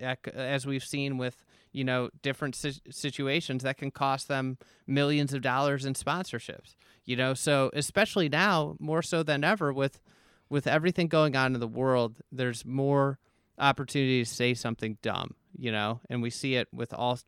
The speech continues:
sorts of people across the, across the world right now. So I get it on both sides of the coin. It, it would be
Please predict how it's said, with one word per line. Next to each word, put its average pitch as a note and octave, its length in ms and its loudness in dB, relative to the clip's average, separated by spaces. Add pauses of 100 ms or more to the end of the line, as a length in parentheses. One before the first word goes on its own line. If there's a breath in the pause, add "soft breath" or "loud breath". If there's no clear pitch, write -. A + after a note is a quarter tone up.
sorts - 420 -4
of A#2 60 -6
people A2 480 -6 (220)
across A#2 400 -2
the, A#2 160 -8 (180)
across B2 400 -4
the - 80 -14
world A2 400 -6 (200)
right - 220 -8
now. D2+ 180 -12 (540)
So B2 440 2 (320)
I D3+ 280 0
get D#3 220 4
it G3 180 0
on C#3 200 2
both C#3 280 2
sides B2 300 0
of A#2+ 80 -6
the A#2+ 80 -4
coin. A2 460 -4
It, C3 260 -6
it C#3 100 -2
would B2+ 200 -4
be C3+ 380 -2